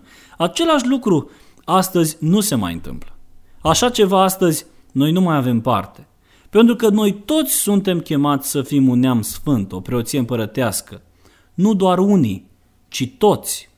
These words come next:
Nu doar unii sunt chemați să fie profeți, nu doar unii sunt chemați să fie preoți, ci toți suntem chemați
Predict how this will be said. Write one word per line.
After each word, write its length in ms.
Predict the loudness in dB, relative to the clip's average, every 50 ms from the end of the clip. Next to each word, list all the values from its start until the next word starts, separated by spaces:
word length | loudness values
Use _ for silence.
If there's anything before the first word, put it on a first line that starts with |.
| _ _ -20 -20 -20 -14 _
Nu 100 | -4 -2
doar 220 | 0 2 4 4 4
unii 200 | 4 2 2 2
sunt 180 | 0 -2 -2
chemați 340 | 0 0 2 2 2 2 0
să 80 | -2 -2
fie 180 | 0 0 0
profeți, 580 | 0 0 -2 -2 -2 -2 -2 -2 -2 -2 -2 -2
nu 60 | 0
doar 160 | 0 0 0
unii 160 | 0 -2 -2 -4
sunt 180 | -4 -6 -6
chemați 300 | -4 -4 -2 -2 -2 -2
să 80 | -4 -4
fie 180 | -2 -2 -4
preoți, 480 | -2 -2 -2 0 2 2 0 0 -4 -8 -14 -20 -20 -20 _ _ _
ci 240 | -8 -6 -4 -4 -4 -6 -2
toți 360 | 2 4 4 4 4 2 0 -4
suntem 680 | -4 -4 -2 -2 0 2 2 0 0 0 0 0 0
chemați 640 | 0 -2 -2 0 0 2 2 2 2 0 -2 -6 -12